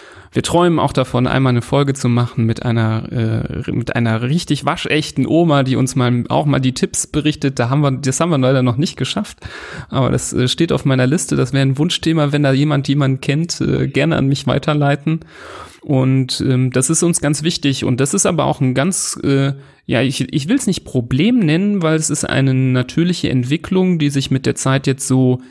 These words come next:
ergeben hat, dass die Gesellschaft sich verändert. Ich will diese Veränderung nicht als Problem bezeichnen, aber sie führt einfach zu einer Unsicherheit bei den Eltern, die es vorher halt nicht gab, weil man die Oma, weil man die Uroma fragen konnte, die alle unter einem Dach waren und, ähm,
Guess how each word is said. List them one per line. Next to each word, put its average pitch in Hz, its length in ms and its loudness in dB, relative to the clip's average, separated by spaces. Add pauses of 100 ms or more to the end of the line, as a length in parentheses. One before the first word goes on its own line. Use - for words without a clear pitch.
(200)
ergeben 131 500 0
hat, 190 240 -4
dass - 320 -2
die 123 180 0
Gesellschaft 123 640 0
sich - 220 -2
verändert. 160 580 0
Ich - 200 -2
will 131 100 2
diese 127 220 0
Veränderung 123 420 2
nicht 127 160 0
als 120 160 -2
Problem 120 480 0
bezeichnen, 175 680 0 (460)
aber 160 200 2
sie 160 80 -2
führt 202 360 0
einfach 160 420 -2
zu 185 500 0
einer 165 600 0 (160)
Unsicherheit 131 880 0
bei 117 100 -2
den 113 180 -2
Eltern, 147 400 0
die 156 80 0
es 143 100 -4
vorher 151 340 0
halt 113 160 -2
nicht - 260 -4
gab, 185 320 -2 (540)
weil 156 120 2
man 190 120 4
die 196 120 2
Oma, 143 360 2
weil 131 60 4
man 147 120 4
die 160 120 0
Uroma 151 880 2
fragen 151 420 0
konnte, 139 460 0
die 135 180 0
alle 160 320 2
unter 147 240 2
einem 135 200 0
Dach 131 240 -2
waren 120 320 2
und, 117 440 -2
ähm, 123 460 -2